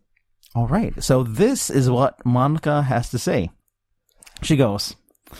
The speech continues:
"Really enjoyed the Lenten Book Club podcast, especially the bonus Sean rap."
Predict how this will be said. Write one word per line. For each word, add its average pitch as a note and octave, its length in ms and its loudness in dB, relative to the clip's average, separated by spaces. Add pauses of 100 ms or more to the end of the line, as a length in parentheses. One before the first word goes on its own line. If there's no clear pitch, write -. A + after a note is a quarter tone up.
(360)
"Really G3+ 360 4
enjoyed G#3 460 2
the E3 80 4
Lenten D3+ 460 2
Book D3+ 220 0
Club B2 260 2
podcast, C3 680 0
especially D#3+ 500 2
the B2 140 2
bonus D#3 520 0
Sean D#3+ 400 0
rap." A2+ 380 0